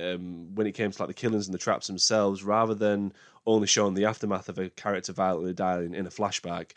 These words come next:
um, they would allow it to unfold on the screen as it happened, which was in, like I say, from the Saw, it was, most of the violence was pretty much implied off screen, which is why, like, it is a horror, but I always look at Saw One as more of, like, a psychological thriller than it is anything else. You know what I mean? Like, yeah, it's a horror, but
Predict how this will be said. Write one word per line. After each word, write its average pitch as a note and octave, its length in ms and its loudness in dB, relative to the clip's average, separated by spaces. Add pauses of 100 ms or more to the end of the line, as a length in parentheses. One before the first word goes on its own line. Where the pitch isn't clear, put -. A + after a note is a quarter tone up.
(300)
um, F#2 400 0
they G#2+ 120 4
would G#2 120 4
allow G2 380 4 (240)
it G2+ 140 -2
to - 120 -6
unfold F2+ 640 -4 (160)
on F#2+ 140 -2
the F2+ 60 -6
screen F#2 280 0
as E2+ 120 -6
it E2 100 -6
happened, E2+ 580 -10
which F#2+ 220 -8
was F2 140 -4
in, E2 120 -8
like F2 140 -10
I - 40 -14
say, E2+ 280 -4
from F2 160 -14
the E2+ 60 -12
Saw, G2 260 2
it E2 100 -2
was, F2+ 240 -4 (380)
most A2 400 4
of G#2 60 -4
the G2+ 80 -4
violence G2 460 2
was G2+ 260 2
pretty F#2 240 -4
much F#2+ 260 -6
implied F#2+ 400 -4
off F#2 100 -8
screen, G2+ 320 -4
which F#2+ 160 -8
is G2 80 -8
why, G2 220 0
like, F#2 400 -2 (420)
it G#2+ 120 2
is A2+ 180 6
a G#2 60 -4
horror, A#2 320 2
but F#2 80 -2
I F2+ 100 2
always G2+ 160 0
look G2+ 160 -8
at - 80 -16
Saw G2 240 -2
One F#2 220 0
as F2 100 -6
more F#2 160 -4
of, E2 80 -8
like, F2 180 -8
a G#2 40 -8
psychological F2+ 680 -6
thriller F#2 380 -4
than F2 120 -4
it F2 80 -6
is E2+ 120 -6
anything F2+ 280 -8
else. F#2+ 120 0
You G#2 60 0
know G#2+ 40 2
what F#2+ 60 2
I F#2+ 60 -2
mean? G2 100 0
Like, G2+ 100 -4
yeah, G#3+ 240 4
it's C#3+ 220 2
a C3+ 60 2
horror, A#2+ 340 2
but G2+ 260 2